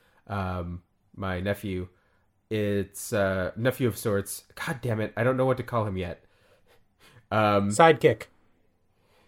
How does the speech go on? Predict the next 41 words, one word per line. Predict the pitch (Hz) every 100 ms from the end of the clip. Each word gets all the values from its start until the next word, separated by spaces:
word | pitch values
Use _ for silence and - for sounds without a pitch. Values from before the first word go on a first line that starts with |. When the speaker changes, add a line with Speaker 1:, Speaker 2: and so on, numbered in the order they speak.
| _ -
Speaker 1:
Yeah, | 135 151 135
but | 120 120 107
it's | 113 113 - -
not | 127 135 123
mine. | 131 135 95 92 -
<laughs> | _ - - - 190
Speaker 2:
Well, | 170
your | 170 175
future | - 233 233 185
sidekick. | - 151 131 143 117
You're | 156
training | 151 185 185 190
him | 180 160
up | 139 -
to | 160
be | 151
your | 147 139 135
Robin. | 139 127 107 95 - - - _ _ _ _ _ _ _ -
Speaker 1:
My, | 113 117 113 110 -
I'm | 113
just | 117 127
gonna | 117
say | 113 104
sister-in-law. | 104 95 101 92 90 90 87 -
It's | 113
simpler. | 104 87 90 87 _ _ _ _ 139
Speaker 2:
Okay. | 110 101
Speaker 1:
Um, | 95 95 95 _ _ _ _ -
my | 113 113 107 107
sister-in-law's | 208 220 180 127 110
nephew | 104 - 101 107 - -
is, | 113 104
he's, | - 127 104
like, | 117 107 95 92
just | - 135 131 -
reached | 131 117
the | 120
point | - 117 113
where | 110 107
playing | - 117 110
pretend | 101 - 107 98 95